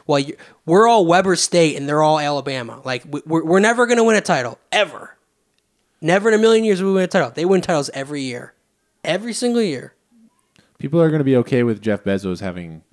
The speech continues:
Speaker 2: uh, like, three hundred billion dollars until they, like, are able to wrap their minds around how many dollars a billion is.
Speaker 1: God.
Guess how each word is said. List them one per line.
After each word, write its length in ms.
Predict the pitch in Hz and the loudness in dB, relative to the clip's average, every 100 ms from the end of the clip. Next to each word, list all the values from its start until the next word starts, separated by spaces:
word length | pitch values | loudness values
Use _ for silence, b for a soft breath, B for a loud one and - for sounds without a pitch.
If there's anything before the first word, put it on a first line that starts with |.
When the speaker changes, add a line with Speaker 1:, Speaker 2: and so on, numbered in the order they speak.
| _ _ | _ _
Speaker 2:
uh, 400 | - 78 80 71 - _ - | -10 -8 -8 -10 -12 _ -16
like, 260 | 82 80 | -14 -14
three 140 | - 87 | -16 -12
hundred 160 | 80 | -12
billion 260 | 80 85 85 | -10 -12 -12
dollars 380 | 87 85 87 85 | -10 -8 -8 -10
until 280 | 90 - 90 | -14 -10 -8
they, 180 | 85 85 | -8 -10
like, 320 | 87 87 - | -10 -14 -12
are 140 | 95 | -10
able 240 | 87 90 85 | -10 -10 -10
to 80 | 90 | -10
wrap 240 | 90 90 | -10 -10
their 120 | 92 | -10
minds 280 | 92 92 92 | -10 -10 -10
around 460 | 92 92 87 90 - | -10 -10 -10 -14 -18
how 120 | - 95 | -14 -12
many 280 | 90 87 | -12 -14
dollars 460 | 80 87 85 85 87 | -14 -12 -10 -10 -14
a 40 | |
billion 400 | 85 90 90 90 | -14 -12 -12 -12
is. 320 | 87 90 87 - b b b b b b b b b b b b b b b _ | -12 -12 -14 -20 b b b b b b b b b b b b b b b _
Speaker 1:
God. 440 | - 147 127 - | -14 -12 -12 -16